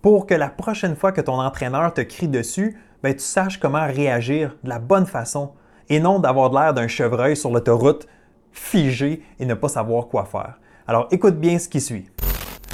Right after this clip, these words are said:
La stratégie que je veux te partager aujourd'hui, c'est ce que j'appelle contrôle, alterne, delete.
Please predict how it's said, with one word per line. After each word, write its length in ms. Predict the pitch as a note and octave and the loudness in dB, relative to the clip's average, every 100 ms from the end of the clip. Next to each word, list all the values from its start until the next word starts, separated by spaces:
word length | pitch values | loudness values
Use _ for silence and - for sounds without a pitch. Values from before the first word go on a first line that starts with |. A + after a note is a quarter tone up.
| C3+ | 2
La 200 | F3+ G3+ | 2 2
stratégie 420 | F#3 D#3+ C3+ E3 | -2 -2 -4 -2
que 140 | D3 | -2
je 120 | A2+ | -2
veux 160 | B2 D#3+ | -2 0
te 100 | C3+ | -2
partager 520 | A2+ - - C#3 B2 | -2 -2 -2 -2 0
aujourd'hui, 440 | D#3 B2 A2 C3 F#3+ | 0 -2 -4 -4 -4
c'est 120 | C#3+ | -4
ce 60 | |
que 80 | C3 | -4
j'appelle 420 | A#2+ A2+ D#3+ D#3+ | -2 0 0 0
contrôle, 600 | - F3 D#3 - F#3 F#3 - | 0 0 0 2 2 2 2
alterne, 540 | C3 C3 D#3 D3 D3 | -2 0 0 0 -2
delete. 540 | B2 C3+ C#3+ B2+ - | -2 2 2 0 -4